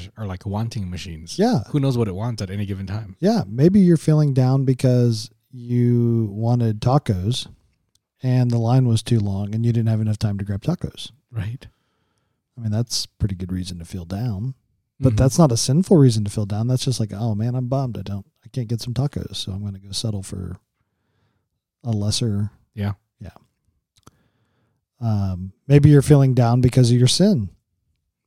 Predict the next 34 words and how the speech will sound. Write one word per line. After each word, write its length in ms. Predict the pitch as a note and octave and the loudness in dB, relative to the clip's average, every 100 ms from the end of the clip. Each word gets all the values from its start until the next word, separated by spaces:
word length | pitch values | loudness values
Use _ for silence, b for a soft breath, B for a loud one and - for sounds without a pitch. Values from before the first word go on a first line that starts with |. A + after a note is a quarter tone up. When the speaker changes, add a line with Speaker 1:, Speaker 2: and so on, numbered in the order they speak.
| _ | _
Speaker 1:
Yes. 680 | F2+ E2+ E2 - - - _ _ _ _ _ _ _ A#2 | -14 -12 -12 -14 -16 -20 _ _ _ _ _ _ _ -4
Speaker 2:
Right? 280 | A2+ C3 - | 0 0 0
Maybe 240 | C3 C3 | 0 4
you're 1000 | C3 B2+ B2 A#2+ B2 A#2+ A#2+ A#2+ A#2+ A#2 G#2+ | 4 4 2 0 0 2 2 2 2 0 -4
Speaker 1:
Like, 160 | G2+ | -4
you 60 | G#2+ | -4
actually 360 | G#2 - F#2+ | -4 -6 -8
know, 560 | F#2 G2 F#2+ F#2 F2+ - - | -6 -4 -4 -4 -8 -12 -16
like, 320 | G2+ E2+ E2 - | -12 -12 -12 -14
you're 160 | F#2 G2 | -10 -8
not, 200 | F#2 G#2+ _ | -10 -12 _
you 100 | G2 | -10
haven't 180 | G#2 G2 | -10 -8
been 120 | F#2+ F#2 | -10 -8
living 200 | G#2+ G#2 | -6 -6
right. 220 | E2 - - _ - | -8 -12 -18 _ 2
Speaker 2:
Yeah. 260 | D#3 A#2 - _ _ _ _ _ | 2 2 -2 _ _ _ _ _
And 120 | B2 | -6
so 140 | - A#2+ | 0 2
maybe 260 | A2+ A2+ | 4 4
you're 80 | A#2 | 4
despondent 600 | G#2 G#2 - A2 A2+ A2 | 2 -2 -2 -2 0 0
over 140 | G#2+ G#2 | 0 0
your 160 | F#2+ F2+ | -2 -2
sin. 440 | C#3 C3 F2 F2 _ B2 | 0 -2 -4 -12 _ -20
Speaker 1:
Mm-hmm. 280 | A#2+ G#2 A#2 A#2+ | -10 -8 -8 -2
Speaker 2:
And 500 | A2+ G#2+ G#2 G2+ G2 - | 0 0 -2 -4 -10 -4
maybe 240 | A#2+ A#2 A#2+ | 2 4 4
you're 100 | A2 | 2
just 240 | A2 - | 0 0
refusing 440 | A2+ A#2 A2+ A2 G#2 | -2 0 0 0 -4
to 60 | |
deal 320 | G2 A2 A2+ | -2 0 2
with 440 | G#2 G2 F#2+ - | 2 -2 -6 -10